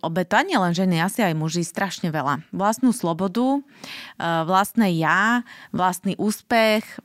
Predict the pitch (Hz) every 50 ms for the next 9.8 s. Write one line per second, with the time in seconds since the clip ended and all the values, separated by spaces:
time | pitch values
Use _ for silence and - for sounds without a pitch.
0 | _ - - - - - - 247 277 - - 240 196 190 180 180 170 151 151 -
1 | - - - 151 - - - - 233 269 277 254 - - 208 202 208 196 202 208
2 | - - - 196 220 262 254 - - 180 175 196 175 196 196 185 - 180 165 -
3 | 180 170 170 - 185 160 170 165 165 _ _ - - 143 131 - - - - 135
4 | - _ _ - - - - - - - - - - 175 180 175 180 170 202 190
5 | 180 175 175 170 - - - - 196 214 370 - 294 240 214 240 220 - 220 214
6 | 196 - - 190 175 - 170 175 175 - 185 165 185 185 180 170 - 180 - -
7 | 185 180 202 202 - - 208 190 175 175 - 175 160 - - 175 160 156 - 190
8 | 185 214 262 311 - _ - - 175 175 175 170 - 185 170 - 196 170 - 190
9 | 180 170 - - 156 - - 196 185 - - 254 277 311 _